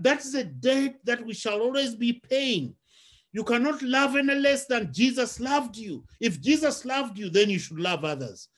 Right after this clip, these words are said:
in exactly the same way. Thirdly, imitate Christ. Be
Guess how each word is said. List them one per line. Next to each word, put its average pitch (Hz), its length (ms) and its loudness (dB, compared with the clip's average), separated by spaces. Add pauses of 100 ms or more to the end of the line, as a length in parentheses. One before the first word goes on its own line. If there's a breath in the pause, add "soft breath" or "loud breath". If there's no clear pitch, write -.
(160)
in 175 140 4
exactly 175 480 0
the 131 80 -8
same 135 340 -4
way. 113 180 -8 (460 soft breath)
Thirdly, 262 560 0 (880)
imitate 180 500 -4
Christ. - 640 -12 (680)
Be 247 380 6